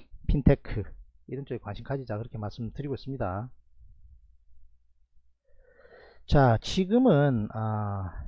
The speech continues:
시장을, 아, 분석하기보다는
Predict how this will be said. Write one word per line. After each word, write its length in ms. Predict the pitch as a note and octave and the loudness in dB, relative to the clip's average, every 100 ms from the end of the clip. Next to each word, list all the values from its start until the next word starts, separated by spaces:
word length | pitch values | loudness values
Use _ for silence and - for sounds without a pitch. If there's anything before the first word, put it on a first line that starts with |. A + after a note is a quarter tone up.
| - _ _ - | -10 _ _ -16
시장을, 1000 | - - D#3 C#3 D#3 F3 F3+ F3+ A2 F2+ _ _ - | -10 -6 -4 2 4 4 4 2 0 -4 _ _ -14
아, 360 | F#2+ F#2 F2+ - | -12 -12 -14 -2
분석하기보다는 1160 | - G3 G#3+ F3+ C#3 B2+ - F3+ C3 C#3 A#2 F#2 | 2 2 2 2 0 0 2 2 2 -2 -4 -8